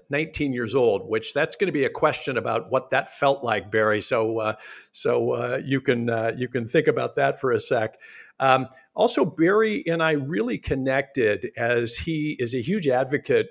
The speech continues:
of, uh, reshoring manufacturing operations to North America. And, um, Zeckelman Industries is a family of a hundred percent domestic companies. And, uh, as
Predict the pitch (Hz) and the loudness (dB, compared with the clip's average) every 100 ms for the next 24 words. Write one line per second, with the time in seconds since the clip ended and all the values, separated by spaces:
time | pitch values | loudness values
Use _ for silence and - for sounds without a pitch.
0 | - 117 117 113 113 - 117 107 107 104 | -6 -6 -4 -6 -10 -12 -8 -6 -6 -4
1 | 151 - 139 127 123 123 110 123 113 - | -4 0 0 0 -2 -4 -2 -2 -2 -4
2 | 127 113 107 113 107 - 107 113 110 113 | -4 -2 -2 0 0 -4 -12 -10 -4 -4
3 | 113 110 110 110 110 - 98 98 _ _ | -4 -4 0 0 -2 -2 -2 -4 _ _
4 | - - - _ - 120 113 110 110 107 | -20 -20 -20 _ -4 0 0 0 -2 -6
5 | - - 120 117 110 107 107 113 143 139 | -10 -10 -6 -6 -6 -8 -12 0 2 4
6 | 143 123 131 127 123 - 120 117 113 107 | 2 0 0 -4 -4 -4 -2 -2 -2 -2
7 | 107 - 135 123 120 113 107 107 104 104 | -4 -4 -4 -2 0 -2 -2 -6 -4 -4
8 | - 139 127 113 123 117 117 110 107 101 | -4 -4 -4 -6 -6 -6 -4 -4 -4 -6
9 | - 185 - 123 110 113 120 - - - | -2 -2 -2 -4 -4 -4 -6 -8 -20 -20
10 | - _ - - 123 127 113 | -20 _ -10 -4 0 2 0